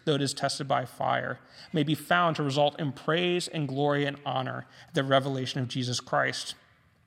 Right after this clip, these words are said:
And though you have not seen him, you love him.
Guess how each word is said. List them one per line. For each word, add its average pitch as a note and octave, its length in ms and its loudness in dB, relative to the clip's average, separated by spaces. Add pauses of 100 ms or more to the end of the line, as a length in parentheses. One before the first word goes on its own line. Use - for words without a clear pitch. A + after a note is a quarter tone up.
(380)
And D3 120 -4
though D#3+ 140 6
you G3 160 2
have F#3+ 100 2
not F#3+ 200 4
seen F3+ 280 2
him, B2+ 220 0 (240)
you D#3 120 2
love C#3 260 4
him. B2+ 220 -6